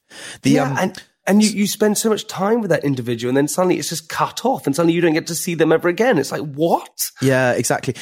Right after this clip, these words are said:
Speaker 1: The, the, the, the grief thing, I think, is really interesting, particularly recently. So I don't know, I've got a c-, couple of friends actually who have done the whole of lockdown, the whole of covid,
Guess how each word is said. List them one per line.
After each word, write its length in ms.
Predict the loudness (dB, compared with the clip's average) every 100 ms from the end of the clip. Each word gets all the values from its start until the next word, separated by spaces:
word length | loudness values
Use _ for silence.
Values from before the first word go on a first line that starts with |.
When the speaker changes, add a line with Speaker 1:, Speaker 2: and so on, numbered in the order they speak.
| -8
Speaker 1:
The, 120 | -4 -4
the, 300 | -2 -4 -6 -8
the, 640 | -4 -2 0 -2 -6 -8 -4
the 80 | -4
grief 320 | 0 0 0
thing, 200 | -2 -2
I 40 | -2
think, 220 | -4 -8
is 140 | -8
really 340 | -2 0 2 2
interesting, 540 | 0 -4 -4 -6 -8
particularly 1040 | -10 -6 -4 -4 -2 0 2 0 0 -2 -6 _ _ _ 0
recently. 680 | 2 2 -2 -4 -6 -8 _ _ _
So 200 | -2 0 0
I 60 |
don't 160 | 0 2
know, 120 | 0 0
I've 180 | -2 0
got 220 | 0 -2 -8
a 80 | -12
c-, 60 | -14 _ _ -6
couple 260 | -4 -2 -2
of 60 |
friends 340 | 0 -2 -2 -6
actually 400 | -4 -6 -6 -6 -2
who 120 | -2
have 200 | -2 -2
done 300 | 0 0 -2
the 80 | -6
whole 420 | -4 0 2 2
of 80 | 2
lockdown, 520 | 0 -2 -2 -4 -4
the 60 | -4
whole 300 | -2 0 2
of 220 | 0 -4
covid, 540 | -2 -2 -2 -4 -8